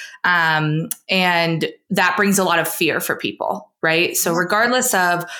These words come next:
Speaker 1: when it might happen or if it might happen, I think people's biggest concern is, "How is this gonna affect me? Am
Speaker 2: Right.
Speaker 1: I gonna lose my job?"
Speaker 2: Well, that's
Speaker 1: Right?
Speaker 2: exactly it.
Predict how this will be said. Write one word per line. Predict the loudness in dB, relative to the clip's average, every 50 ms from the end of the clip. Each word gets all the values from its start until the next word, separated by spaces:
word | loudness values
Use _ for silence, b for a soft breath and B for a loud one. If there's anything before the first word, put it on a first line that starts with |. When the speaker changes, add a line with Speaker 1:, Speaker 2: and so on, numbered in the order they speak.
| B B B
Speaker 1:
when | -2 0 0 2 2 0
it | 0 2
might | 2 2 2 2
happen | 2 2 2 2 0 0 0 0 0 0 0 0
or | 0 0 -2 -2
if | -2 -2 0 -2
it | 0 2
might | 0 0 2
happen, | 0 0 0 0 0 0 0 0
I | 0
think | -2 -2 -6 -4 -2
people's | -4 -2 0 0 -2 0
biggest | -2 0 0 0 -2 -2 -2
concern | -2 -2 -2 0 0 2 2 2
is, | 2 0 0 -2 B B B B B B
"How | 2 2 2 2
is | 2 0
this | 0 0
gonna | 0 0 0 0
affect | 0 0 -2 -4 -4 -4 -4
me? | -4 -2 -4 -4 -8 -12 -16 -18 -18 _ _ _ _ _ _ -4
Am | -2 0
Speaker 2:
Right. | 2 2
Speaker 1:
I | 2 2 2
gonna | 2 2 2 0 0 0
lose | 0 -2 -2 -2
my | -4 -4 -4
job?" | -2 -2 -2 -2 -2 -2 -4 -4 -8 B B B -2
Speaker 2:
Well, | -2 -2
that's | 0 0 0 2
Speaker 1:
Right? | 2 2
Speaker 2:
exactly | 0 2 2 0 0 0 -2 -4 -4 -2 0
it. | 0 0 -2 -4